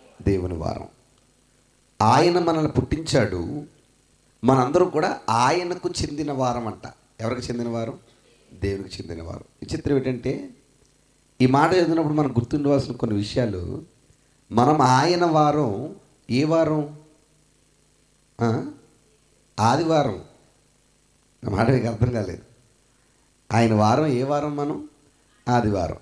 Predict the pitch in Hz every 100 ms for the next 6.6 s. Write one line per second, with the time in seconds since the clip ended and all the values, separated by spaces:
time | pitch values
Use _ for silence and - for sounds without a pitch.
0 | - 131 135 131 165 170 165 160 160 139
1 | 135 151 151 143 147 143 147 - _ _
2 | _ _ _ _ _ _ _ _ _ _
3 | _ _ - 139 170 175 190 180 175 185
4 | 190 170 175 - 127 123 95 - - 120
5 | 156 156 135 139 135 - 117 113 113 -
6 | 113 113 113 104 104